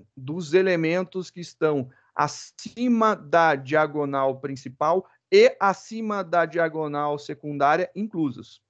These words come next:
Então, eu vou pegar tudo que tá acima da diagonal principal e da diagonal secundária.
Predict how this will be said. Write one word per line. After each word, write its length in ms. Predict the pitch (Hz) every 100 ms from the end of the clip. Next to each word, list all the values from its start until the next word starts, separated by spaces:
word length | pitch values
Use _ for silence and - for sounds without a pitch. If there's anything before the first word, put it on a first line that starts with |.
| _ _ _ _ _ _ _ -
Então, 320 | 151 196 202 202
eu 100 | 190
vou 180 | 185 208
pegar 680 | - 202 170 156 135 98 _
tudo 240 | 226 233 233
que 100 | 208
tá 260 | 180 156 160
acima 680 | 165 - 147 143 160 277 - _
da 200 | 147 147
diagonal 580 | 143 135 139 131 120 123
principal 680 | 131 127 143 - 131 202 -
e 180 | 165 180
da 140 | 156
diagonal 460 | 135 131 127 117 110
secundária. 680 | 113 - 135 113 117 170